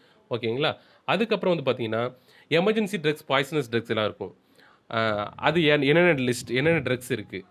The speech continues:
அது என்னென்ன கைடு, எப்படி யூஸ் பண்ணிக்கலாம். அதுக்கப்புறம் அந்த ஹாஸ்பிட்டல் இருக்குன்னா, அந்த ஹாஸ்பிட்டலோட எய்ம் என்ன, குறிக்கோள் என்ன, நோக்கம் என்ன,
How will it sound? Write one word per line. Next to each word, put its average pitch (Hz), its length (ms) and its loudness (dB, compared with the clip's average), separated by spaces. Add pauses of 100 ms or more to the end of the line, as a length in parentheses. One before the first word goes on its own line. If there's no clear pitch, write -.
அது 135 280 2
என்னென்ன 151 240 0
கைடு, 135 320 -2
எப்படி 151 280 -2
யூஸ் 147 200 -2
பண்ணிக்கலாம். 98 360 -4 (420)
அதுக்கப்புறம் 175 600 0 (160)
அந்த 208 320 2
ஹாஸ்பிட்டல் 208 520 2
இருக்குன்னா, 147 300 -4
அந்த 151 180 -2
ஹாஸ்பிட்டலோட 123 1120 -2
எய்ம் 185 260 0
என்ன, 113 160 -2
குறிக்கோள் 185 400 -2
என்ன, 98 300 -6 (100)
நோக்கம் 175 360 0
என்ன, 98 320 -4